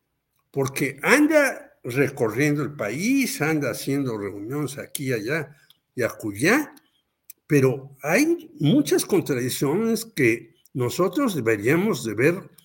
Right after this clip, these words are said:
resueltas para que esto camine realmente de manera notable. Si no, estas contradicciones van a estallar.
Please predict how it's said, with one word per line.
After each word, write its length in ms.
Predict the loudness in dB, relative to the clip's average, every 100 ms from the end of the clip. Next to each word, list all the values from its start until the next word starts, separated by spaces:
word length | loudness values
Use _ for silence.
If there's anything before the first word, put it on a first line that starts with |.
| _ _
resueltas 800 | -2 -2 0 0 0 0 -2 -2
para 300 | -2 -2 0
que 80 | -2
esto 260 | -2 -4
camine 720 | -4 -2 2 4 6 4 2 -8 _ _ _ _
realmente 1040 | -6 2 4 6 4 4 2 0 -2 -2 -6
de 180 | -2 0
manera 760 | 0 -2 0 2 0 -2 -6 _ _ _ _ -6
notable. 760 | -2 -2 -2 0 0 0 -6 -12 _ _ _ _ -16
Si 260 | -6 4 6
no, 840 | 8 10 10 8 2 -10 -20 _ _ _
estas 380 | -2 0 2 0
contradicciones 1200 | -2 -4 -2 -4 -6 -6 -2 0 0 -2 -6 -16 _ _ _
van 300 | -6 -4 -4
a 20 |
estallar. 520 | -4 -8 -10 -8 -8